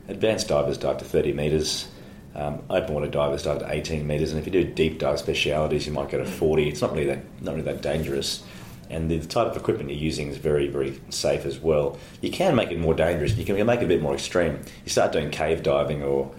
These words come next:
Speaker 1: you know,
Speaker 2: Yeah.
Speaker 1: those sorts of diving, it's a bit, bit more dangerous. You start doing deeper dives, you start
Speaker 2: Mm.
Speaker 1: doing decompression diving and,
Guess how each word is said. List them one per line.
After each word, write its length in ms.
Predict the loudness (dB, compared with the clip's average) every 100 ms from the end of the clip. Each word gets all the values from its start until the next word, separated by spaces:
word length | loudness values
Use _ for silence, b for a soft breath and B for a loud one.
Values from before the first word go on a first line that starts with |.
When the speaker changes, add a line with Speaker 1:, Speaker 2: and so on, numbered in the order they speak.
| B B B
Speaker 1:
you 80 | -4
know, 100 | -2
Speaker 2:
Yeah. 220 | 0 0 4
Speaker 1:
those 200 | 4 4
sorts 160 | 0
of 60 | 0
diving, 420 | 2 2 0 -4
it's 160 | -6 -4
a 40 |
bit, 140 | 2 4
bit 140 | 2
more 120 | 0
dangerous. 440 | 0 2 4 4 4
You 60 | 2
start 180 | 0
doing 220 | 2 0 2
deeper 240 | 4 4
dives, 340 | 4 4 4 2
you 40 |
start 140 | 0
Speaker 2:
Mm. 20 | 2
Speaker 1:
doing 220 | 2 2
decompression 600 | 0 0 0 0 0 0
diving 340 | 2 4 4 2
and, 160 | -2